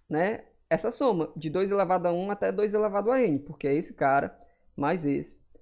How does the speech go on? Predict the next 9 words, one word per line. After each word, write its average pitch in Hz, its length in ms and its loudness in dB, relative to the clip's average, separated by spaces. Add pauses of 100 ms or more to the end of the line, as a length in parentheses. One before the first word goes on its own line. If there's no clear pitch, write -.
(100)
mais 151 320 0
esse, 160 360 -2
até 175 400 0
mais 247 300 0
esse, - 260 -12 (320)
certo? 160 400 -2 (640)
Ah, 156 320 2
aqui, 220 320 0
ó, 143 240 2